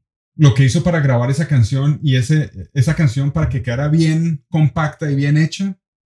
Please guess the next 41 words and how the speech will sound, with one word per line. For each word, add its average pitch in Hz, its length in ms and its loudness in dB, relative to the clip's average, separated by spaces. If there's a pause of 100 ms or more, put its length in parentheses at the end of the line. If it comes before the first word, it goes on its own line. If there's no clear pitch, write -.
(160)
el 127 160 -2
tipo 151 220 2
lo 165 120 0
que 135 80 -2
hizo 131 160 2
fue 156 500 -6
desacelerar 135 1080 -2
la 120 160 0
cinta 180 500 0
donde 131 220 -2
estaban 135 280 -4
grabando 147 500 -4 (400)
y, 120 260 0
en, 117 280 -2
y 120 140 0
entonar 127 460 2
las, 160 260 -2
las 127 160 -2
guitarras 139 440 0
y 147 40 -2
los 113 160 0
instrumentos, 117 760 -4 (400)
eh, 120 160 2
más 127 260 0
ba-, 147 180 -4
eh, 113 360 -2
unas 139 240 0
notas 143 260 0
más 135 220 -2
bajas 104 500 -4 (300)
y 131 80 4
luego 139 260 4
acelerar 123 500 -4
la, 131 560 -6 (1080)
la, 123 220 -4
la 120 180 -2
producción, 135 500 0
la 110 120 0
cinta 147 280 0
al 147 60 -2
final. 151 380 -4